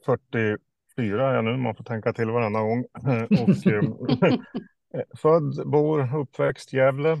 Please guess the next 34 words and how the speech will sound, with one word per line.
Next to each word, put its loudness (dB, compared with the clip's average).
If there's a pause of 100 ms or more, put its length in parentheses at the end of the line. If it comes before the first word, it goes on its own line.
(400)
Mm, -14 (580)
ja. 0 (600)
Eh, -4 (320)
ja, -2
annars -6
är 0
jag, 0
bortsett -2
från -2
författarskapet, -4
som -4
är 0
väl, 0
är 2
väl -2
ett, -2
ett -8
litet, -8
mm, -12 (1200)
speciellt 2
jobb, 0
så -4
som -6
inte, -6
som -4
så -6
många 0
har, 0
så -6
är, -2
är -2
väl -8
jag -6
som -8